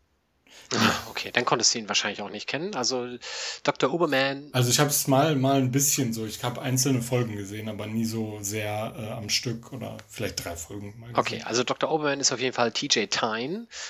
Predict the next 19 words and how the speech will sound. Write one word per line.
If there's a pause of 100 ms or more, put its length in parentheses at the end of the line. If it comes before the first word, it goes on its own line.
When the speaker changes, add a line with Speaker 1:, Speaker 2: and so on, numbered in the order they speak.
(180)
Speaker 1:
fünfundsiebzig
in
Boston
geboren,
und
der
hat
Hodgins
gespielt
in,
äh,
Bones.
Also
dieser, (760)
ja,
was
ist
der
da?